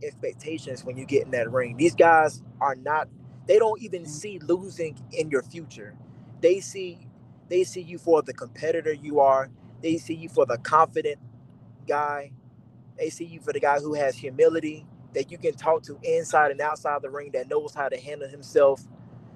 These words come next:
um, before the tournament, during and after the tournament.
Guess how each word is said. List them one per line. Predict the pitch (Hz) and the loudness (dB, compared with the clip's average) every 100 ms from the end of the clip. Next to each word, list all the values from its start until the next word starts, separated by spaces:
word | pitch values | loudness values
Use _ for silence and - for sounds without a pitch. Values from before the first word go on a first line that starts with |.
| - - - | -20 -4 0
um, | 131 123 120 | 2 0 -4
before | 123 165 170 | 0 4 4
the | 175 | 4
tournament, | - 165 160 156 156 127 | -6 -6 -4 -4 -4 0
during | 151 160 160 156 - | 0 0 -2 -10 -12
and | 139 135 | -10 -8
after | 131 143 - 156 | -8 -10 -10 -14
the | 151 | -12
tournament. | 160 160 156 151 | -12 -12 -12 -14